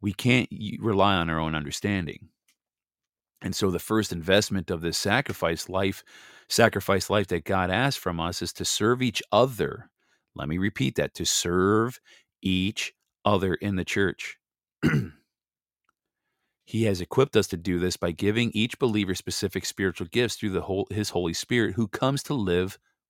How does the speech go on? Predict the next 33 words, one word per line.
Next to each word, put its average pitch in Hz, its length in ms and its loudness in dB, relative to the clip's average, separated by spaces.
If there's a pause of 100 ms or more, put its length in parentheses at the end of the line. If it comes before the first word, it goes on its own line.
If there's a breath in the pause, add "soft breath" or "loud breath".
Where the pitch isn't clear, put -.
with 135 280 2
us. - 380 -6 (300)
So 104 240 0
in 104 40 4
other 127 200 4
words, 92 240 2
God 98 240 0
has 101 180 2
supernaturally 104 760 -2
enabled 101 380 -2
us 104 180 0
to 95 200 0 (1000 soft breath)
basically 107 400 6
be 104 200 2
able 101 120 6
to 95 80 2
give 117 240 2
each 117 160 -4
other 90 220 0
exactly 98 540 2
what 92 300 0
we 95 200 -2
need, 92 400 -6 (480)
or 101 160 4
exactly 101 420 4
what 95 160 0
is 82 100 -6
needed. 92 340 -4 (520 loud breath)
But - 140 4
we 92 140 2
must 85 300 -2
do 131 220 6
it. - 140 -4